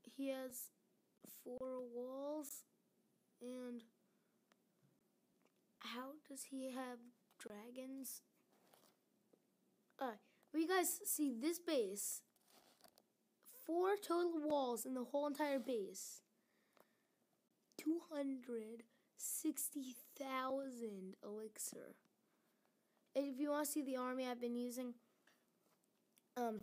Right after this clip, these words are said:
five archers, fifteen balloons, two dragons, five baby, baby dragons, five minions, two lightning spells, two rage spells. And then, 'cause, just 'cause I feel like it, let's go into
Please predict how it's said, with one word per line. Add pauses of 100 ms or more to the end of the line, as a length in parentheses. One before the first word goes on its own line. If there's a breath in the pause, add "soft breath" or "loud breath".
five
archers,
fifteen
balloons, (100)
two
dragons,
five
baby, (240)
baby
dragons, (680 soft breath)
five
minions, (640)
two (600)
lightning
spells,
two (220)
rage
spells. (2500 loud breath)
And
then,
'cause, (240)
just
'cause
I
feel
like
it,
let's
go
into